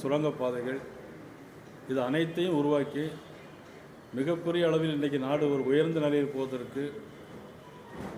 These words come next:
மோடி அவருடைய ஆற்றிய பணிகள் என்பது மிகப்பெரிய விஷயம். பாதுகாப்பை பொறுத்த மட்டிலும் அண்டை நாடுகள் பல்வேறு அச்சுறுத்தல் இருந்தாலும்,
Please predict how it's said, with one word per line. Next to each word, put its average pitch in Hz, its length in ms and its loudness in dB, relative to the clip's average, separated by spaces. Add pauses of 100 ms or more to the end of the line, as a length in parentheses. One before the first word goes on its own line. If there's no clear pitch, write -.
(380)
மோடி 156 220 4
அவருடைய 147 320 4
ஆற்றிய 143 280 0
பணிகள் 135 340 0
என்பது 131 440 -2 (440)
மிகப்பெரிய 143 500 2
விஷயம். - 360 -6 (960)
பாதுகாப்பை 165 520 2
பொறுத்த 143 300 -2
மட்டிலும் 135 580 -6 (840)
அண்டை 147 280 4
நாடுகள் 156 360 4
பல்வேறு 151 440 2
அச்சுறுத்தல் 151 460 0
இருந்தாலும், 135 480 -2